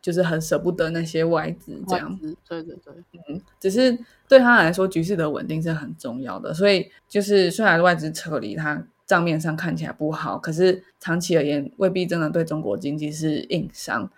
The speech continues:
Speaker 1: 可是因为他们的，因为维稳一直是中国，呃，共产党可以治理这么久的很大的原因，
Speaker 2: 嗯。
Speaker 1: 所以如果有任何不稳定，对他们来说都是很紧张的。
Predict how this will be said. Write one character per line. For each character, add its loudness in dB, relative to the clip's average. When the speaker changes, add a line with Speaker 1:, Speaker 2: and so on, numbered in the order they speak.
Speaker 1:
可 -8
是 6
因 -2
为 4
他 -2
们 0
的， -2
因 -2
为 2
维 6
稳 4
一 -4
直 -4
是 -4
中 -2
国， -2
呃， -6
共 4
产 -4
党 -6
可 -2
以 4
治 -2
理 -4
这 2
么 -2
久 -6
的 -8
很 -10
大 0
的 -4
原 -4
因， -4
Speaker 2:
嗯。 -16
Speaker 1:
所 4
以 2
如 4
果 8
有 0
任 2
何 -4
不 0
稳 -2
定， -4
对 -2
他 -2
们 -2
来 -12
说 -8
都 -4
是 -2
很 -4
紧 -2
张 -6
的。 -4